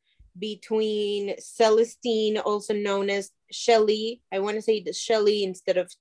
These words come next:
Chelly, but I don't know. Um, anyway, and she's an influencer who gets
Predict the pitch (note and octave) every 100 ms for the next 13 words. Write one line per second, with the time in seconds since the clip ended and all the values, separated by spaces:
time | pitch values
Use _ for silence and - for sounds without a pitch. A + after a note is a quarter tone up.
0 | - G3+ G3 F3+ F3+ A#3 - _ _ _
1 | _ _ _ _ F#3 F#3+ F#3+ G#3+ A#3+ G#3
2 | G3 - _ - _ G3 G3+ G3+ G#3+ G#3+
3 | F#3 F3 F3 G3+ G3+ G3 - A3 G#3+ G3+
4 | - G3+ A3+ B3+ C4 B3+ A#3 A#3 A3+ A3+
5 | A3 A3 G#3+ A3+ _ _ _ _ _ A3+
6 | G#3+ G#3 G3+ F3+ G3+ G3+ G3 F#3+ F#3 -
7 | -